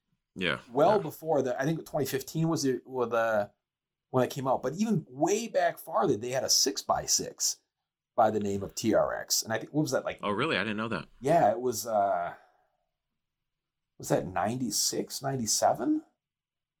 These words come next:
Speaker 2: Somewhere in that range.
Speaker 1: Hmm.
Speaker 2: But it
Speaker 1: Oh,
Speaker 2: was
Speaker 1: wow.
Speaker 2: a six-by-six concept car that they call, a concept truck that they called T-Rex.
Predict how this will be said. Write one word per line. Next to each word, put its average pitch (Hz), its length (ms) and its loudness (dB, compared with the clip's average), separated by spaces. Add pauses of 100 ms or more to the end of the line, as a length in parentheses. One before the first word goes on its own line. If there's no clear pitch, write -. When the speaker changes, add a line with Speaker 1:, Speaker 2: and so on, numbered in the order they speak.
(920)
Speaker 2:
Somewhere 175 280 2
in 175 60 4
that 180 100 2
range. 208 340 -2 (100)
Speaker 1:
Hmm. 156 160 0 (540)
Speaker 2:
But 135 80 2
it 135 40 8
Speaker 1:
Oh, 139 60 6
Speaker 2:
was 117 120 2
Speaker 1:
wow. 117 140 2
Speaker 2:
a 104 60 -2
six-by-six 135 680 0
concept 139 440 -2
car 104 160 2
that 92 100 -2
they 95 80 -12
call, 107 220 -2
a 107 140 -2
concept 117 380 -4
truck 98 200 -2
that - 80 -20
they 85 80 -20
called 85 260 -2
T-Rex. 80 520 -2